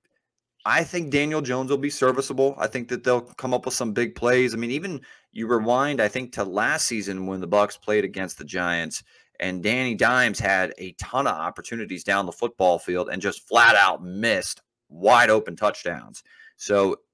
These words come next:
if Todd Bowles decides to dial up the pressure against Daniel Jones again, try to heat him up, 'cause he has in the past been a little bit careless, lackluster with the football, um, it's really anybody's guess.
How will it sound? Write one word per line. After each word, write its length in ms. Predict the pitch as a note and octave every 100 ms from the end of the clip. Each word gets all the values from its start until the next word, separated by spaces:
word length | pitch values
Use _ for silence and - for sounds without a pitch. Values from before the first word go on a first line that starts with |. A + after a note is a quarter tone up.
| _
if 380 | A#2+ C#3+ C#3+ - _ _
Todd 320 | A#2+ A#2 G#2+
Bowles 280 | A#2 A#2 A2
decides 500 | G2+ F#2 A2 G#2+ -
to 100 | F#2+
dial 280 | E2+ G2 G2+
up 120 | F2+
the 60 | F2+
pressure 360 | A2 G2 G2+
against 320 | F2+ F#2+ F2+
Daniel 300 | - F2+ F2+
Jones 260 | E2+ F2 E2
again, 380 | E2+ B2 C#3+ C#3+
try 180 | - F2+
to 80 |
heat 260 | - - G2
him 220 | G#2 F#2+
up, 200 | A2 A2+
'cause 120 | - F2
he 120 | E2+
has 520 | F#2 G2+ G#2+ G#2 -
in 80 | -
the 80 | G#2
past 420 | E3+ D3 G#2 - _ - _ _ _ -
been 260 | - G#2+ G2+
a 80 | -
little 240 | G#2+ A2+
bit 220 | A#2 B2+ -
careless, 480 | C3 B2+ C3 C3
lackluster 480 | A#2+ A#2+ B2+ A#2+ A#2+
with 160 | A2 A2+
the 60 |
football, 600 | - G#3+ - G2+ F#2 F2+ - _ _ _
um, 500 | - F#2 F2+ F2+ F2+ - _ _ _ _ _ _ _ _ -
it's 140 | F#2 G#2
really 240 | B2+ A#2
anybody's 420 | A2+ G#2 G2+ F2+
guess. 340 | - G2+ G#2